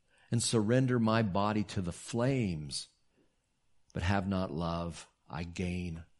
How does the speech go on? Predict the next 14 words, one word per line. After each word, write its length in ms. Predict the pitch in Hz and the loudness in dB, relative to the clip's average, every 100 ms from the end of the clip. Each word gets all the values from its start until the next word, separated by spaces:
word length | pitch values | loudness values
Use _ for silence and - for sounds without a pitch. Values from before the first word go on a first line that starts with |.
| _ _ _ | _ _ _
nothing." 480 | - 127 - - - _ _ _ _ _ _ _ _ _ _ - _ _ _ _ _ _ _ _ _ _ | -12 -10 -12 -16 -20 _ _ _ _ _ _ _ _ _ _ -20 _ _ _ _ _ _ _ _ _ _
The 80 | |
Christian 440 | - 135 135 - 113 | -4 0 0 0 0
who's 440 | 95 107 87 - - | 2 0 0 -6 -12
forgotten 480 | - 107 95 113 107 | -6 0 2 2 2
their 160 | 98 | -2
love, 460 | 92 90 90 80 76 | 0 0 -2 -4 -4
they, 320 | 90 85 78 - _ _ _ _ _ _ _ | -2 -2 -6 -12 _ _ _ _ _ _ _
they 120 | 92 | -6
achieve 360 | 90 - 107 | -4 -2 -2
nothing 540 | 87 82 - 85 73 65 _ _ _ _ _ _ _ | 0 -2 -4 -6 -8 -12 _ _ _ _ _ _ _
of 180 | - 82 | -10 -4
eternal 380 | 90 - 85 80 | -4 -4 -4 -4
value. 540 | 73 71 78 65 65 | -4 -6 -6 -10 -14